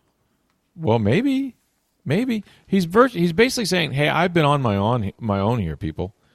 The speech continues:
Like, yeah, I've been crappy at times, and I've thrown some interceptions, but, pff, I had to go to Google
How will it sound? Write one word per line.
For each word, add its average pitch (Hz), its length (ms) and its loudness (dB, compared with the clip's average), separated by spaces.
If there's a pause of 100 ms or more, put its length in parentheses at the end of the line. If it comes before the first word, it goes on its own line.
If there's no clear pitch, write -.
(240)
Like, 131 220 0
yeah, 151 240 4
I've 151 220 0
been 147 160 0
crappy 160 500 -2 (540)
at - 160 -4
times, 160 460 0 (340)
and 107 120 -2
I've 131 140 2
thrown 143 200 2
some 123 140 -4
interceptions, 131 680 0
but, - 280 -2
pff, - 260 -2 (600)
I 131 60 -2
had 139 200 4
to 139 60 2
go 120 140 6
to 113 80 8
Google 127 600 8